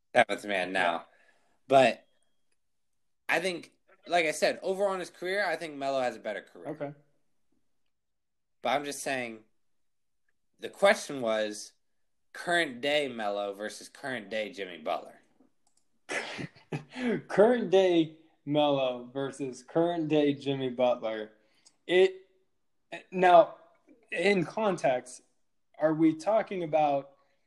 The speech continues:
Speaker 2: if they played one-on-one, if they're playing on a team, if they're, you know, their stat lines are stat-, stacked up against each other? What do you,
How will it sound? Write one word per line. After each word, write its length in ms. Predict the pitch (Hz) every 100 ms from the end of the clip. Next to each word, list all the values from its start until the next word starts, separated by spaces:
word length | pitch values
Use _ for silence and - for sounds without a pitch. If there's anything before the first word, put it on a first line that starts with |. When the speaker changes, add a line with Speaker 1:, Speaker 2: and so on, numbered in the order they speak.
| _ _ _ _ _ _ _ _ _ _
Speaker 2:
if 180 | 165 151
they 140 | 165 151
played 380 | - 185 151 143
one-on-one, 600 | 160 170 160 160 170 170
if 120 | 151
they're 100 | 143
playing 320 | - 170 160
on 160 | 147 131
a 60 | 120
team, 640 | - 185 180 180 180 175 - _ _
if 240 | 143 143 147
they're, 500 | 139 131 127 123 - -
you 80 |
know, 160 | 139 131
their 140 | 131
stat 360 | - - 160 160
lines 300 | 160 156 147
are 100 | 143
stat-, 460 | 143 151 143 143 -
stacked 340 | - 147 143 143
up 140 | 139
against 320 | 135 135 139
each 160 | 131 135
other? 320 | 131 131 127 _ _ -
What 120 | 156
do 60 | 165
you, 360 | 156 151 143